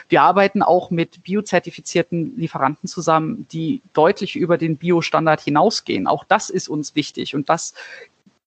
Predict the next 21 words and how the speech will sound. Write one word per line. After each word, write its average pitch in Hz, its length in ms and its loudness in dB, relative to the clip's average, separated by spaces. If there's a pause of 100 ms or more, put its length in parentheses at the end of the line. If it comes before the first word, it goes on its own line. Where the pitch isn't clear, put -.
(360)
kriegt - 320 -2
man 175 140 2
aber 160 160 6
vor - 180 2
allem 185 220 4
eben 160 300 -2
mit, 156 220 -2
wenn 170 140 4
man 233 160 4
in 151 120 -2
dem 147 100 2
direkten - 420 -4
Austausch - 460 -2
steht, - 300 -4
wenn 170 100 4
man 214 140 4
mit 147 100 -2
den 147 100 0
Leuten 139 280 -2
vor - 160 -4
Ort - 180 -4